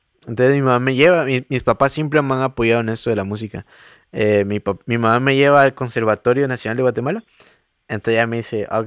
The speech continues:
b-, tienen que hacer una prueba para entrar aquí". Entonces, al principio no la pasé y mamá así como que, "¿Por qué? O sea, si sabes de música y cosas así", pero ya tenía conocimiento yo. Pero todo, no pasé por temas de entonación,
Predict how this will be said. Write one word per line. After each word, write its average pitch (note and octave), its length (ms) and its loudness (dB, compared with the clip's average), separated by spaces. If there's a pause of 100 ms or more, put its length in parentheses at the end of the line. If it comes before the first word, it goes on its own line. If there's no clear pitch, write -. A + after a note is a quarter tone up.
(140)
b-, G#2+ 240 -12
tienen A#2+ 180 -4
que B2 60 -2
hacer B2+ 160 -4
una B2 180 -2
prueba B2+ 280 2
para G2+ 140 -4
entrar G2+ 220 -4
aquí". E3+ 300 -8 (560)
Entonces, G#2+ 680 -6 (720)
al B2 120 4
principio E3 440 2
no E3 100 0
la F#3 180 4
pasé B2+ 460 2
y A#2+ 220 0
mamá G#2+ 280 0
así B2 120 -6
como C3 140 -6
que, A2 80 -6
"¿Por - 200 -12
qué? C#3+ 320 -6
O A2+ 40 -10
sea, A2 380 -6 (240)
si A2+ 240 -6
sabes A2+ 280 -2
de C#3+ 80 -2
música C#3+ 480 -2
y A#2+ 40 -4
cosas D3 160 0
así", D3+ 140 -6
pero C#3 120 0
ya A2+ 100 2
tenía C3 300 -2
conocimiento A2+ 480 -6
yo. G#2 100 -6 (1000)
Pero B2 260 4
todo, C#3 400 2
no B2 280 -4
pasé D3 360 2
por C#3+ 200 -2
temas A#2+ 300 -4
de A#2 60 -4
entonación, A2+ 720 -6